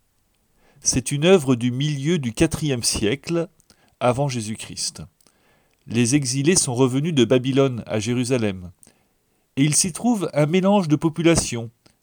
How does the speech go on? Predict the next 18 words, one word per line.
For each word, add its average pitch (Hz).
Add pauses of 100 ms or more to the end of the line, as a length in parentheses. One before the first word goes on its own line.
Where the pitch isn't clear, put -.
(140)
avec 120
des 120
étrangers 117
et 110
des 110
eunuques 123 (260)
dont 110
on 117
ne 110
peut 127
se -
passer, 120 (720)
et -
des 123
Judéens 123 (140)
restés 107
à 123
Jérusalem. 101